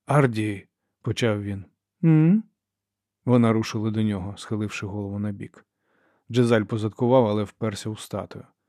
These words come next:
Вона підходила все ближче, ледь розтуливши губи,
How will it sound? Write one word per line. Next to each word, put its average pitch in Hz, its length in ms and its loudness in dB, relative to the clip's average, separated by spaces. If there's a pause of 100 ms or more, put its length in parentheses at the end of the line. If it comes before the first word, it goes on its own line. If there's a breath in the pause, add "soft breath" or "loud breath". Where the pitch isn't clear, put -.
(440)
Вона 113 280 2
підходила 104 480 -4
все 104 220 -8
ближче, 113 580 -2 (300)
ледь 117 260 4
розтуливши 113 640 0
губи, 104 380 -6